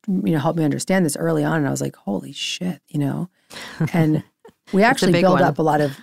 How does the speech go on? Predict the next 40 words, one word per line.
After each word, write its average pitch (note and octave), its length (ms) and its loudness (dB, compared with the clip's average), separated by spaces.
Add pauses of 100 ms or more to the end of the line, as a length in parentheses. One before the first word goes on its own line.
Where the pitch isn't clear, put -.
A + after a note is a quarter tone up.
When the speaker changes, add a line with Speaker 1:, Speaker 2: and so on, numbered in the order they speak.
(180)
Speaker 1:
dissociated D#3 640 0
beliefs D#3 440 0
about C#3+ 180 0
ourselves. F3 480 -8
You E3+ 60 0
know, D#3 80 2
I G#3+ 40 4
lived, E3 200 2
I D3+ 40 0
was D3 120 -2
like, D3 120 -4
"I C#4 140 2
am C#3+ 140 -4
extremely D4+ 640 2
adequate. D3+ 480 0
I'm D#3 180 0
extremely D4+ 840 0
lovable." C#3+ 540 0 (420)
And G3 200 4
I F3+ 140 2
built C4 280 4
up A3+ 140 4
a D#3+ 60 4
world G#3+ 340 4
that D#3 120 2
was D3+ 140 0
proving C#4+ 420 4
that C3+ 220 -4
to - 100 -6
me, - 300 -10 (380)
Speaker 2:
Mm. D3+ 340 -2
Speaker 1:
but F#3 160 4
I D#3 80 2
didn't D#3 220 2
feel D3 260 -2
it - 160 -8
on C#3+ 120 -10
the D#3+ 100 -14
inside. - 420 -14 (680)
Speaker 2:
Wow. D3+ 460 -2